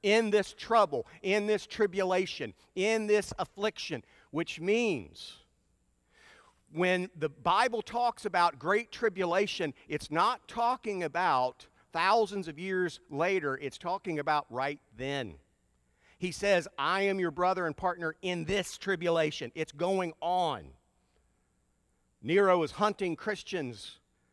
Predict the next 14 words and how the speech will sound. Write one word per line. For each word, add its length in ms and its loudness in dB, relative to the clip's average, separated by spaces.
as 440 2
he 320 -8
is 100 -8
receiving 720 -6
this 160 -8
vision. 500 -6
They 120 0
are 60 0
being 260 -2
burned 380 2
alive. 540 0
They 140 -6
are 80 -4
being 260 -6